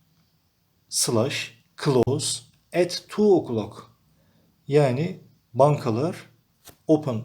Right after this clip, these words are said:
açılmak demektir. Close kapanmak demektedir. Saat ikide. Saat ifadesiyle beraber at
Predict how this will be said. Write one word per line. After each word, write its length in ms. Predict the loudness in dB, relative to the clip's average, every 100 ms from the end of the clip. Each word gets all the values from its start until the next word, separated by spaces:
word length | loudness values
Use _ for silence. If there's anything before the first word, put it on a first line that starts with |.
| -6
açılmak 500 | -4 -4 -2 -4 -6
demektir. 520 | -10 -10 -8 -10 -10 _ _ _ -2
Close 340 | 4 4 2
kapanmak 520 | -6 -4 -4 -4 -6
demektedir. 640 | -6 -8 -8 -8 -8 -8 -12 _ _ _ _ -4
Saat 520 | 0 2 2 0 -6 -20 _
ikide. 520 | -8 -2 2 0 -2 -16 _ _ _ _ _
Saat 480 | -2 2 4 4 2
ifadesiyle 680 | -2 0 2 0 0 2
beraber 520 | 2 2 0 -6 -8 -16 _ 2
at 280 | 2 0